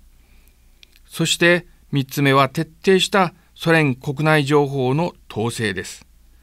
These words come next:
ソ連国内は当時スターリンの圧政で、えー、飢餓、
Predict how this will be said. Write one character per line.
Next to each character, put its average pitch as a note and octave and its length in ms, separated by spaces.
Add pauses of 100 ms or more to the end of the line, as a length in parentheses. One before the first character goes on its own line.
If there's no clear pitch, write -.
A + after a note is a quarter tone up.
(540)
ソ - 160
連 D#3+ 180
国 D3+ 200
内 C3+ 180
は C#3+ 240 (380)
当 D#3 180
時 C#3 120
ス - 120
タ F#3+ 180
ー - 40
リ E3+ 120
ン C#3+ 80
の A#2 160
圧 B2 120
政 B2+ 280
で、 C#3 220 (560)
え A2 260
ー、 - 0
飢 D3 160
餓、 B2+ 220